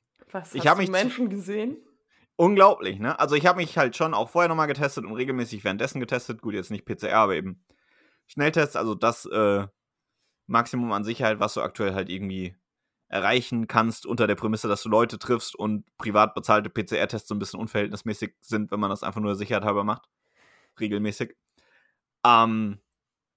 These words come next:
Speaker 2: ja, ich hab meine Familie wieder gesehen und ein paar Freunde in der Heimat, was auch ganz schön war, weil man die sieht man dann doch nicht allzu oft halt, aber auch dann alle eben vorher in,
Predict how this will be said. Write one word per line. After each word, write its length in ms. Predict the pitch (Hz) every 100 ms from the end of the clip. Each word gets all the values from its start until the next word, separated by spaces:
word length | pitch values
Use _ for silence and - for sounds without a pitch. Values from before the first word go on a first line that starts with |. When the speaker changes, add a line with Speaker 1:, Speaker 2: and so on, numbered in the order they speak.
| _ _ - -
Speaker 2:
ja, 320 | 127 170 165
ich 160 | 131 147
hab 80 | 113
meine 400 | 117 107 107 - _ _ _ _ _ _ _ _ _
Familie 580 | 120 165 214 214 208 190 _ _ _
wieder 240 | 185 196
gesehen 580 | 180 175 180 190 196 - _ _ _ _ _ _ - _ _ _
und 220 | 131 131
ein 60 | -
paar 180 | 113
Freunde 320 | - 135 165 151
in 60 |
der 120 | 151
Heimat, 380 | 147 147 151 - _ _
was 280 | 117 - -
auch 180 | 135 -
ganz 160 | 127
schön 160 | - 131
war, 80 | 123
weil 80 | 104
man 100 | 104
die 60 |
sieht 100 | 98
man 140 | - 98
dann 140 | 90
doch 100 | 120
nicht 300 | 131 - _ _ _ _ _
allzu 320 | - 127 131
oft 160 | 117 123
halt, 100 | 90
aber 160 | 101
auch 160 | 82 120
dann 160 | 120 98
alle 260 | 95 110
eben 200 | 76 104
vorher 380 | - 107 101 95
in, 300 | 87 95 95